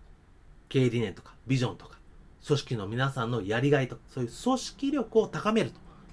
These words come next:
いう活動を後継者、後継社長の皆さんは特に注意を払ってやっていただく、そこに注力していただく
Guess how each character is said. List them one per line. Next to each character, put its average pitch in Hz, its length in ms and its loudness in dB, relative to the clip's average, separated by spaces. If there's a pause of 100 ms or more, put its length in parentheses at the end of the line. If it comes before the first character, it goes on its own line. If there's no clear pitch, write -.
い - 40 2
う 214 80 2
活 190 300 4
動 196 300 4
を 185 160 -2 (200)
後 - 160 -4
継 92 160 -2
者、 - 220 -12 (640)
後 113 100 0
継 110 140 -2
社 107 120 -8
長 107 120 -6
の 95 60 -4
皆 104 180 -6
さ 107 140 -8
ん 113 80 -4
は 175 180 -2 (420)
特 226 240 2
に 147 100 0 (420)
注 131 180 -2
意 101 80 -2
を - 20 -8
払 107 160 -6
っ 131 60 -8
て - 100 0
や 196 80 6
っ 127 60 -2
て 131 100 -4
い 120 60 -2
た 104 80 -2
だ 87 100 -6
く、 - 140 -18
そ 151 100 -10
こ 220 80 2
に 175 60 -2
注 180 160 2
力 151 160 4
し - 40 -12
て 147 100 6
い 131 40 4
た 120 80 2
だ 104 60 0
く - 80 -16